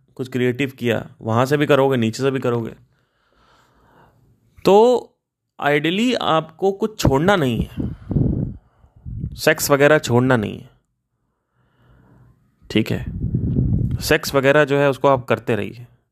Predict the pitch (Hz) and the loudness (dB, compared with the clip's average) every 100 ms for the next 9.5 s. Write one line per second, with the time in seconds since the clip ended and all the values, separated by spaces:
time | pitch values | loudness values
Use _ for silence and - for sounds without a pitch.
0 | _ 127 151 120 110 110 139 170 160 147 | _ -4 -2 2 4 4 2 2 4 4
1 | 165 147 135 156 160 160 127 110 107 107 | 2 2 4 4 2 -2 0 -2 -2 -4
2 | 110 135 175 170 - _ _ - 139 139 | -2 -4 -4 -8 -12 _ _ -6 -4 2
3 | 156 107 98 - - - _ _ _ _ | 2 4 0 -4 -10 -16 _ _ _ _
4 | _ _ _ _ _ 127 143 - 131 135 | _ _ _ _ _ 2 2 2 2 2
5 | 135 185 156 139 156 175 160 147 - 139 | 4 2 2 0 2 0 0 -6 0 -2
6 | 131 165 208 190 135 127 131 110 104 104 | 0 -4 -2 -2 0 0 0 -2 -4 -6
7 | 98 113 - _ _ _ _ _ _ - | -8 -10 -20 _ _ _ _ _ _ -2
8 | 135 165 165 156 180 175 160 170 170 170 | 0 2 0 2 2 2 0 0 -2 0
9 | 165 160 135 120 104 | 2 2 0 -4 -8